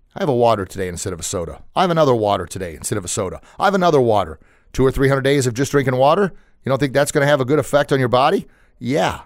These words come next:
absolutely. It's the same thing. Those simple daily disciplines. You got that piece of exercise equipment that's been sitting there. It's become a, a, um, a laundry rack now. You got clothes <laughs> and everything else hanging over it. I know. I've done the same thing.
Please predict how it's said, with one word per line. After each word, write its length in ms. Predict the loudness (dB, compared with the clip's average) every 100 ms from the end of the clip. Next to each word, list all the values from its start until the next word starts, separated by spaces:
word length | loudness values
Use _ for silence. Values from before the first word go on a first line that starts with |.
| _
absolutely. 540 | -2 0 -2 -2 -2 -6
It's 100 | -8
the 60 |
same 380 | -6 -2 -2 -2
thing. 320 | -2 -2 -2 -8 -20 -6
Those 200 | -4 -4
simple 380 | -2 -2 -2 -2
daily 320 | -2 -2 -2
disciplines. 560 | -2 -4 -8 -10 -10 -18 -20 -10
You 140 | -2
got 120 | 0 0
that 120 | 0
piece 180 | 0 2
of 100 | 2
exercise 440 | 2 0 2 0
equipment 400 | 2 0 0 -2
that's 160 | -6 -6
been 140 | -6
sitting 260 | 0 0 0
there. 160 | -2
It's 100 | -2
become 280 | -4 -2 0
a, 140 | 0 -4 -10 -20 _ -10
a, 220 | -6 -4
um, 340 | -4 -6 -8 -14 -20 -20 _ _ _
a 80 | -6
laundry 380 | -2 0 0 0
rack 300 | 2 0 0
now. 160 | -2
You 100 | 0
got 160 | -2 -2
clothes 360 | 2 4 2 2
<laughs> 20 |
and 80 | -2
everything 420 | -2 -4 -2 0
else 160 | 0
hanging 240 | 2 2 4
over 240 | 4 4
it. 140 | 2 0 -18 _ -4
I 80 | -2
know. 260 | 0 -2 -6
I've 160 | -6 -2
done 140 | -2
the 80 | -2
same 280 | -2 -4 -2
thing. 260 | -2 -2